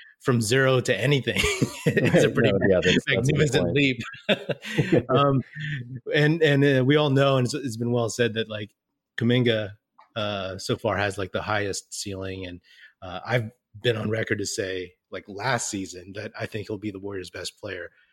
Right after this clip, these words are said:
Speaker 1: four years from last summer. So that's, like, when, like, two seasons from now. So you better start showing me some, some, uh, some point forward skills. Um,
Speaker 2: <laughs>
Speaker 1: and, uh,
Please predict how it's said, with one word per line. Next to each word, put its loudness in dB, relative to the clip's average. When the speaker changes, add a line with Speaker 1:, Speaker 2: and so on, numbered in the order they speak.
Speaker 1:
four 6
years -2
from -14
last -10
summer. -4
So -8
that's, -10
like, -12
when, -16
like, -14
two 2
seasons -2
from -10
now. -10
So -10
you -2
better 0
start -4
showing -4
me -8
some, -12
some, -12
uh, -14
some -12
point -8
forward -10
skills. -14
Um, 0
Speaker 2:
<laughs> -14
Speaker 1:
and, -2
uh, -4